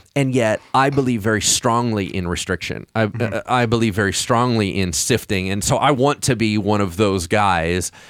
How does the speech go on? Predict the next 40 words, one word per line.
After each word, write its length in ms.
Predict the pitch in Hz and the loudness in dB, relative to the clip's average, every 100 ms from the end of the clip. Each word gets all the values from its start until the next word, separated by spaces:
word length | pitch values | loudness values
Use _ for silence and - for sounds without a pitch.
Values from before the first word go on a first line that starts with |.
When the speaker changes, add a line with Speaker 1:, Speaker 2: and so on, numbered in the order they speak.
| - | -10
Speaker 1:
that 240 | 95 107 95 | -2 -2 0
is 320 | 147 175 113 | 0 0 -2
talking 460 | - 104 95 85 95 | -2 -2 -2 -4 0
about 300 | 92 87 98 | 2 0 2
that 240 | 95 92 - - | 0 -2 -8 -2
on 100 | 147 135 | 0 2
a 60 | |
reasonable 500 | 127 139 113 110 107 | 2 0 0 0 2
level. 380 | 104 101 76 - 127 | 2 0 -2 -6 -10
Speaker 2:
Mm-hmm. 260 | 123 113 98 _ _ _ | -8 -8 -12 _ _ _
Speaker 1:
Uh, 200 | 117 113 - | -2 0 2
you're 140 | 123 | 2
right. 240 | 151 110 - | 4 2 -2
Y-, 140 | 104 | -10
you're 280 | 117 107 131 | -6 0 0
gonna 200 | 131 117 - | 2 -2 0
end 200 | 123 127 | 2 2
up 160 | 110 - | 0 -2
accidentally 560 | 110 - 104 127 101 | -2 -2 -4 -2 -2
saying 340 | - 127 127 107 | -2 0 -2 -4
things 280 | 95 98 104 | -6 -4 -4
in 100 | 101 | -4
those 300 | 95 90 85 _ _ _ | -4 -4 -8 _ _ _
that 160 | 104 107 | -2 0
are, 280 | 101 98 90 - - - | 0 0 -4 -12 -20 -12
you 120 | - 117 | -2 0
know, 100 | 104 | 2
that 140 | 95 | 0
would 180 | 101 - | 0 -2
spur 580 | - - 127 117 113 110 | -2 0 2 2 2 2
all 140 | 117 | 0
kinds 340 | - 120 131 | -2 -4 -4
of 80 | 101 | -4
chaos 640 | - 120 131 92 90 107 - | -2 0 2 0 0 -2 -2
because 340 | 104 90 104 | -6 -2 0
everybody 380 | 110 107 95 104 | 0 -2 -4 -2
would 260 | 107 98 90 | -2 -2 -2
be, 420 | 98 92 92 95 | -2 -2 -2 -4
you 100 | 110 | -4
know, 220 | 95 92 | -2 -2